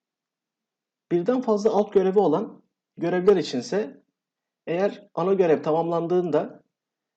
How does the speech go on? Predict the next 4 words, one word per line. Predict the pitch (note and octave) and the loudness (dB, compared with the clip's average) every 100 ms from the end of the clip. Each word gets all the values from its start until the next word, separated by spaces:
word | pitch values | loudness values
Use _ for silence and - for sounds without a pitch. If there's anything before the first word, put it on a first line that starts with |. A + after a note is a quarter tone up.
| _ D3+ | _ -6
ve | E3+ - | -4 -4
tamamlandı | D#3+ D#3+ E3 E3+ E3+ F#3 - | -2 -2 0 -2 -2 -4 -4
seçeneği | D3+ D3 C3+ C3 | -6 -4 -2 -2
işaretlendiğinde | - D#3 C#3 B2+ A#2+ A2+ A2+ B2 G#3+ | 0 0 0 -2 -4 -2 -4 -4 -8